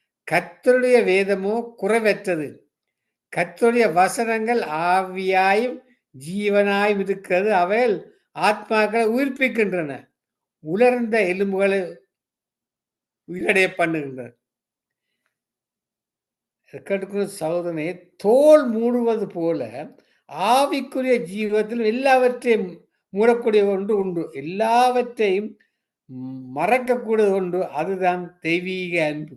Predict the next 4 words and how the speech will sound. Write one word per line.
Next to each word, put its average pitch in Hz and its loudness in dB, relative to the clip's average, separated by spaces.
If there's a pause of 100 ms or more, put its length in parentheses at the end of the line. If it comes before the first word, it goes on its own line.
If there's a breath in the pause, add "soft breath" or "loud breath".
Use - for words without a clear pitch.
(720)
அன்பு 240 0
திரளான 190 0
பாவங்களை 170 -2
மூடும். 156 -4